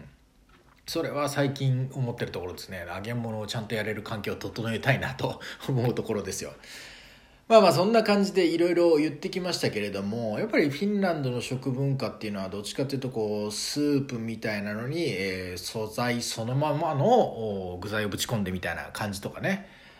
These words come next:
えー、バーベキューとかもやるんですけれども、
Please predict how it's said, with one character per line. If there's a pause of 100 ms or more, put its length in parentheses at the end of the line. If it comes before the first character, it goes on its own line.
(160)
え
ー、
バ
ー
ベ
キ
ュ
ー
と
か
も
や
る
ん
で
す
け
れ
ど
も、